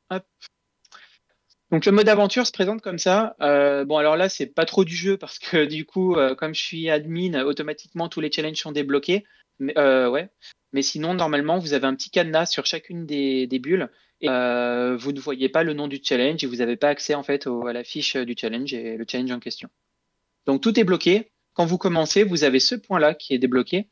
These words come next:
avec une grosse flèche qui vous indique qu'il faut bien commencer par là. Et, euh, du coup, ben, ça se présente comme ça. Donc, la présentation, c'est la même, c'est juste que c'est dans une pop-up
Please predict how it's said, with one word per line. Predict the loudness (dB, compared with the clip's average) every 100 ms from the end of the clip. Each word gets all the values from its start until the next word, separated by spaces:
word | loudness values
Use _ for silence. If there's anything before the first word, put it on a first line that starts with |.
| _
avec | 0 2 2
une | 4
grosse | 4 2
flèche | 2 0
qui | -2
vous | -2 0
indique | -2 -6
qu'il | -10 -6
faut | -2
bien | -2 -2
commencer | -2 -2 -2 -2
par | 0
là. | 0 0 _ _ _ _ _ _
Et, | 2 4 4
euh, | 4 2
du | -2
coup, | -12 -4
ben, | 0 0 0 0 -2 -2
ça | -4 -4
se |
présente | -2 -2 0
comme | 2 0
ça. | 2 2
Donc, | 0 -2
la | -4
présentation, | -2 -2 0 0 -2
c'est | -6 -2
la | 0
même, | 0 -2
c'est | -4
juste | -4 -6
que | -6
c'est | -4
dans | -4
une | -4 -2
pop-up | 0 0 -2